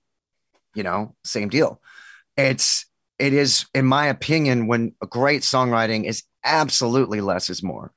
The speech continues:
Absolutely. Because you want people to sing along. You want people that aren't musicians, that aren't gonna study why this is so great like I do.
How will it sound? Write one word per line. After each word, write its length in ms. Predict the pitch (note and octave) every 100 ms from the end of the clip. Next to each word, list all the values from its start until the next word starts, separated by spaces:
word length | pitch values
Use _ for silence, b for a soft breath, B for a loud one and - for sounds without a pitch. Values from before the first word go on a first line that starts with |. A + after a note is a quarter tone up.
| -
Absolutely. 680 | C#3 C3+ - F#2+ E2 D2+
Because 320 | - - D3+ A#2+
you 80 |
want 240 | C3+ C#3 -
people 220 | B2 A2
to 80 | A#2
sing 200 | - A2
along. 320 | G2+ G2 G2+
You 80 | A#2
want 220 | B2+ C3+ - B B B
people 220 | - D3+ C#3
that 160 | C#3
aren't 240 | C3+ C#3+ A#2+
musicians, 640 | B2+ A2+ - A2+ - - -
that 120 | A2+
aren't 200 | C3+ A#2+
gonna 140 | A#2
study 580 | G#2+ - - B2+ A#2 A#2
why 380 | G#2 A2+ A#2 A#2
this 200 | G#2+ -
is 120 | G2
so 140 | A2+
great 300 | G#2 G2+ G#2
like 180 | F#2+ G#2
I 180 | G#2 F2
do. 300 | D#2+ D2+ F#2+